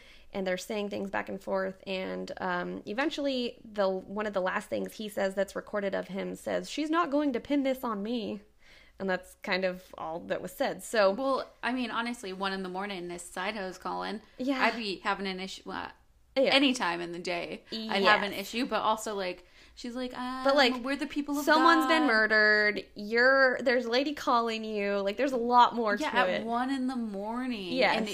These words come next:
Speaker 2: she's been suspicious of some people previously,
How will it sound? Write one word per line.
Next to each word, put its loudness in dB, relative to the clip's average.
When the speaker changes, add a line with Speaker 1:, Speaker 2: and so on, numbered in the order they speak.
Speaker 2:
she's -4
been -4
suspicious -8
of -4
some -8
people -8
previously, -8